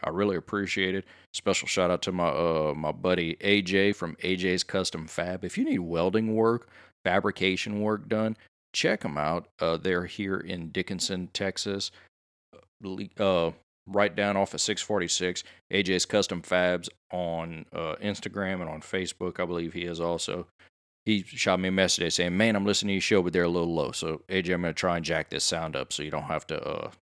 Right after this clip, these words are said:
blow out your speakers on everything." You know, thank y'all for the feedback. I appreciate it. I'm, I've got some good ideas for some shows coming up. I've got some really good direction I'm hoping with this.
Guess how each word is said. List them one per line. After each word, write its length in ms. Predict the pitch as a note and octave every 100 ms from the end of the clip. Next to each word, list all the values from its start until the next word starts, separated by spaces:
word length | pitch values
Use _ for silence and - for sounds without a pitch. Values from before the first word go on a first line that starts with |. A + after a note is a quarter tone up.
| _ _ _
blow 240 | - F#2+ D#2+
out 180 | D#2+ -
your 60 |
speakers 440 | - - E2+ C#2+ D2
on 80 |
everything." 540 | D2 G1+ G1+ - G1+ G1+ _ _ _ _ _ _ _ _
You 140 | E2+
know, 160 | F2 E2 -
thank 220 | B2 B2+
y'all 140 | A2+ G2+
for 100 | G2
the 80 |
feedback. 580 | D#2 - D#2+ D#2+ D#2 D#2
I 100 | G2
appreciate 480 | G#2+ E2 D#2 - D#2
it. 140 | D#2 -
I'm, 340 | F2 F2 D#2 - _ _ _ _ _ - -
I've 100 | A#2
got 180 | A#2+ G#2
some 140 | G2+
good 160 | F2+ A2+
ideas 420 | G#2 G2+ G2 F#2
for 80 | F#2
some 160 | E2+
shows 360 | D#2+ - G2 F#2+
coming 300 | - F#2 F2+
up. 280 | F2+ E2+ _ _ _ _ _ _
I've 320 | - F2 E2 E2
got 320 | F#2 F2+ F#2 _ _ _ -
some 240 | - F2
really 280 | G2 B2 A2+
good 160 | A2 G#2
direction 380 | F#2 F#2 F2
I'm 60 | F#2
hoping 320 | F2+ - F2+
with 120 | F2
this. 200 | F2 F2+